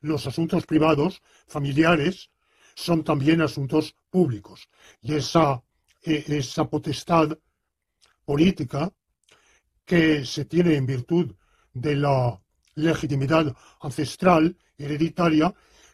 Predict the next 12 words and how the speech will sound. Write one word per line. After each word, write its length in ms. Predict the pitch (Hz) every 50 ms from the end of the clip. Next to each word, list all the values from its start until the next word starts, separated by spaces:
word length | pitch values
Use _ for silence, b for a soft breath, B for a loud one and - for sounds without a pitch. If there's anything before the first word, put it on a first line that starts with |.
| b b _
podrá 340 | - 160 160 135 160 185 190
tener 440 | 190 175 160 165 180 180 165 143 107 - _ _ _ _
en 140 | - 135 151
unas 260 | 160 160 160 156 165
monarquías 640 | 160 156 151 147 131 - 170 170 156 139 120 - b b b b b b
una 200 | 135 143 156 156
extensión 540 | - - - - 147 135 - - 160 156
mayor 440 | 151 151 151 151 160 151 175 170 - b b b b b b -
y 80 | 139
en 80 | 139 139
otras 460 | 143 127 - 147 156 175 175 - - _ _ -
menor. 500 | 123 139 151 160 175 175 151 131 - _